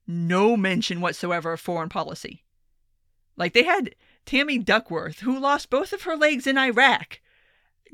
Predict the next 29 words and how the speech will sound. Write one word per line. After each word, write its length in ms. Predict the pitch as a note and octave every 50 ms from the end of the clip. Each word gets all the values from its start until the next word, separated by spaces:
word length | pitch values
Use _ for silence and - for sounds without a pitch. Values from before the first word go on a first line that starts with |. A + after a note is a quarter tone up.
| F3+
giving 320 | D#3+ G#3+ C4 C#4 D#4+ D#4+ D4+
a 60 | C4+
speech 440 | - - - B3+ C4 B3+ - - -
about 320 | - F#3 A3 G#3+ F#3+ E3+ E3+
Russian 320 | F#3+ G#3+ A3+ - A#3+ A3
interference. 760 | A3 A3 G#3+ - - - G3+ F#3 E3 - - - - - _ _ _ _ _ _ _ _ _ _ _ _ _
Like, 220 | - - - - - _ - - - G#3 G#3 - _
wait, 340 | - E4 E4 D4+ C4+ - _ _ - - _ _ _ _ _ - F4+
you 180 | G4+ F#4 F#4 F4 -
could 180 | - F#4 F4
have 120 | E4 D#4 E4
used 360 | D4+ D#4 D#4+ D#4 - - -
her 400 | F4+ D#4 D#4 D#4 D#4 D#4 D4+ - _ _ _ _ _ _ _ -
to 80 | C4+
give 200 | A#3+ A#3 D4+ C4
a 60 | D4+
speech 480 | D4+ - - C#4+ C#4 C#4 C4+ B3+ - - _ _ _ _ - -
about 400 | B3 G#3+ C#4 C#4 C#4 A#3+ - -
pulling 280 | - C#4+ C#4+ C#4+ C4+
out 120 | C#4 C#4 C4+
of 80 | B3
the 60 | C4
Middle 260 | B3+ C4+ C4+ C4+ C#4 D4
East. 360 | C#4+ C4+ C#4+ - - - - _ _ _ _
No, 520 | A3 A3 A#3+ B3+ C4+ C#4+ C4+ G3+ E3 D#3+ E3+
nothing 880 | F3+ G#3 A#3 C4+ D4 D#4 D#4 D#4+ D#4+ D#4+ D#4+ - _ D#4 D4+ D4+ D4+ C4
on 360 | - - A#3 B3 B3 B3+ A#3+
foreign 440 | - - - A#3 A#3 A#3 A#3 A#3 A3
policy 640 | G#3+ - A#3+ A3+ A#3 A#3 A3+ - - B3 A#3+ A#3